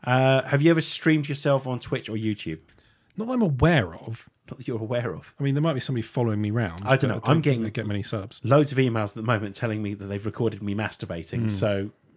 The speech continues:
Speaker 1: you know, maybe I have.
Speaker 2: One in ten's bound to be accurate.
Speaker 1: <laughs>
Speaker 2: Okay. Yeah, chances are you probably have.
Speaker 1: <laughs> Yeah, I mean, I got, I got that email <laughs> and she was like, "I'm gonna send it to all your friends."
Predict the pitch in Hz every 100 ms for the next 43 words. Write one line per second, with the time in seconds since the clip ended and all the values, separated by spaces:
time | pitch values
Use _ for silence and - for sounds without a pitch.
0 | - 110 113 98 107 - 117 120 120 131
1 | 110 - 135 151 127 - 120 101 107 110
2 | 98 - 110 107 113 - 117 - - -
3 | _ 202 - - 143 _ - - - -
4 | _ _ _ _ - - 170 - 165 127
5 | 127 - - - - 185 214 - 196 165
6 | 165 175 165 175 165 147 135 120 127 104
7 | - 165 143 151 156 170 175 _ _ -
8 | - - 208 294 254 - 185 226 196 147
9 | 143 123 107 110 - 143 - 127 117 -
10 | 127 117 - 151 - - - 147 160 151
11 | 143 139 92 87 -